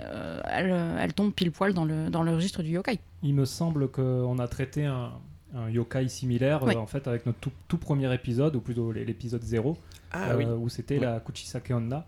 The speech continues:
Speaker 2: qui est, euh, typiquement, euh, dans, dans le même registre.
Speaker 3: Et, et c'est, c'est dans la même catégorie. C'est-à-dire
Speaker 1: Complètement.
Speaker 3: les yokai, ils sont catégorisés, ils ont, ils ont genre des noms. Là, c'est un onryo,
Speaker 1: Bah,
Speaker 3: si j'ai bien
Speaker 1: alors,
Speaker 3: compris.
Speaker 1: catégorisé, c'est C'est un peu, comment dire,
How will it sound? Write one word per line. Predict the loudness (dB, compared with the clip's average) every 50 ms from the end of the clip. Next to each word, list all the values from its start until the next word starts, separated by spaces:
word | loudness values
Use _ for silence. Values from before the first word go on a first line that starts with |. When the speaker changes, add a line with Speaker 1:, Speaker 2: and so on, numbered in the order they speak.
| -10
Speaker 2:
qui | -6 -2 2 6 6
est, | 8 8 6
euh, | 6 4
typiquement, | 2 0 -4 -6 -4 -6 -4 -2 0 0 0 2 2 2
euh, | 2 2 2 0 0 0 -2 -4
dans, | -4 -4 -4
dans | -4 -4 -4
le | -2
même | -2 -2 0
registre. | 0 0 -2 -2 -4 -10 -12 -12 -12 -14 -14 -4 2
Speaker 3:
Et, | 4 4 4 4
et | 2
c'est, | 2 0 0 2
c'est | 2 4 8
dans | 10 12
la | 12 12
même | 12 12
catégorie. | 10 8 6 8 8 8 8 8 6 0
C'est-à-dire | 2 6 8 8 8
Speaker 1:
Complètement. | 8 8 6
Speaker 3:
les | 6 6 6
yokai, | 8 8 8 8
ils | 8 6
sont | 2 2 2
catégorisés, | 2 2 2 4 6 6 8 8 6 6 6
ils | 4 4 4
ont, | 2 2
ils | 0 2 2
ont | 4 4 4
genre | 4 2 4
des | 6 6 8
noms. | 8 8 6 6 4 0 -4 -4
Là, | -2 -2 0
c'est | 0 2 2
un | 2 4 4 4 2 2
onryo, | 0 0 4 6 8 8 8 6 2 0 4
Speaker 1:
Bah, | 4 4
Speaker 3:
si | 6
j'ai | 6
bien | 6 6
Speaker 1:
alors, | 6 4
Speaker 3:
compris. | 2 2 0
Speaker 1:
catégorisé, | 2 2 4 4 4 4 4 4 4 4 2
c'est | 2 2 2 0 2 2 2 0 0 -2 -2 -4 -6 -6 -8 -8 -10 -12 -12 -14 -14 -16 -16 -18 -18 -12 -10 -6
C'est | 2 4 6
un | 6 6
peu, | 6 6 6 8 8 8 8 6 4
comment | 0 -2 -2 -2 -2
dire, | -2 -2 -2 -2